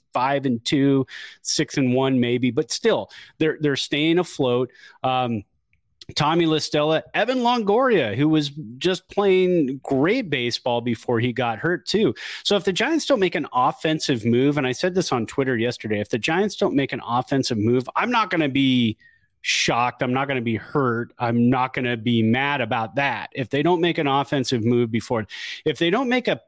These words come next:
pitching move back into the bullpen, another starter, I'm going to be shocked and surprised. Uh, Joey Bart's name was thrown out there yesterday. How valid is that? I don't know, but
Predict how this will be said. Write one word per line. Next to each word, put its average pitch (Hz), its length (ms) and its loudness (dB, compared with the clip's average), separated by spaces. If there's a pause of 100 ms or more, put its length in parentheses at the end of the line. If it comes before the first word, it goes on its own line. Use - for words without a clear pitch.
pitching 131 640 0
move 101 420 0 (140)
back 127 320 -2
into 120 240 0
the 104 80 -6
bullpen, 104 760 -2
another 113 520 2
starter, 113 680 0 (320)
I'm 151 160 2
going 170 220 4
to 180 60 4
be 165 100 2
shocked 143 420 -2
and 120 140 2
surprised. 117 800 -2 (140)
Uh, 113 500 0 (260)
Joey 131 240 2
Bart's 127 380 -2
name 143 580 2
was 170 180 2
thrown 165 260 2
out 175 200 0
there 165 120 0
yesterday. 175 600 0 (1300)
How 131 180 0
valid 123 440 -2
is 117 140 -2
that? 127 360 -2
I 165 140 0
don't 156 180 4
know, 151 260 4
but 147 280 -2